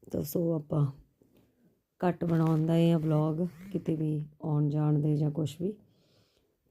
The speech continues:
ਤੇ ਇਹ ਜੀ ਗਰੋਸਰੀ ਵਗੈਰਾ ਸਾਰਾ ਕੁਛ ਕੱਟ ਲਿਆ ਜੀ। ਤੇ ਆਪਣੇ ਬਾਲ ਬੱਚੇ ਕੋਠੇ 'ਤੇ ਸੀ,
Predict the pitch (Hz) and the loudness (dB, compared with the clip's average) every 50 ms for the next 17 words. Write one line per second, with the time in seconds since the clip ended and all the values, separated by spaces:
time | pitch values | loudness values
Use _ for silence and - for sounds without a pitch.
0 | _ _ - 160 160 151 151 147 147 147 143 147 139 135 - - _ _ _ _ | _ _ -6 -4 0 0 2 2 2 0 0 -2 -4 -8 -12 -18 _ _ _ _
1 | _ _ _ - - 180 175 170 170 165 165 160 156 _ _ _ _ _ _ 190 | _ _ _ -6 -4 -4 -2 -2 -2 -4 -4 -6 -8 _ _ _ _ _ _ -4
2 | 180 170 175 175 170 165 - - 202 190 180 180 175 170 165 175 175 190 - _ | -2 2 2 2 2 0 -2 -2 -2 0 2 2 2 2 2 0 -2 -2 -6 _
3 | _ _ _ _ _ _ _ _ _ _ _ _ _ _ _ _ _ _ _ _ | _ _ _ _ _ _ _ _ _ _ _ _ _ _ _ _ _ _ _ _
4 | - - - - 202 170 165 160 156 160 147 147 - - 147 139 147 160 156 156 | -20 -18 -8 -2 0 0 2 0 0 -2 -6 -6 -6 -6 -6 -6 -4 -4 -2 -2
5 | 156 151 156 165 170 - 160 156 156 156 147 147 - 156 156 151 147 151 151 151 | -2 -2 -2 -4 -4 -2 -2 0 0 0 -2 -2 -2 -2 0 2 2 4 4 4
6 | 151 151 156 147 147 - 170 143 - 151 143 143 - 160 156 - 170 156 160 190 | 4 2 0 -2 -2 -4 -6 -4 -2 -4 -4 -4 -6 -6 -6 -4 -6 -4 -4 -4
7 | 180 | -6